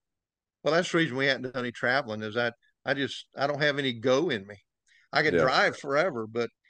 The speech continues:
Speaker 1: once we get there, I can't do anything.
Speaker 2: Yeah. Well, sir, I do hope very soon you, all that gets resolved and you get to enjoy your retirement.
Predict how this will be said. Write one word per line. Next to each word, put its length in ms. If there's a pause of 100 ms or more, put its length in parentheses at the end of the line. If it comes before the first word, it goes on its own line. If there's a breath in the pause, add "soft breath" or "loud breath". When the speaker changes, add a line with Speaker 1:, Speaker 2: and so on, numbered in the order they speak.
(380)
Speaker 1:
once 340
we 120
get 200
there, 200
I 80
can't 280
do 100
anything. 400 (600)
Speaker 2:
Yeah. 200 (960)
Well, 140
sir, 280
I 40
do 180
hope 240
very 260
soon 360
you, 160
all 180
that 200
gets 220
resolved 480
and 120
you 100
get 180
to 140
enjoy 320
your 140
retirement. 580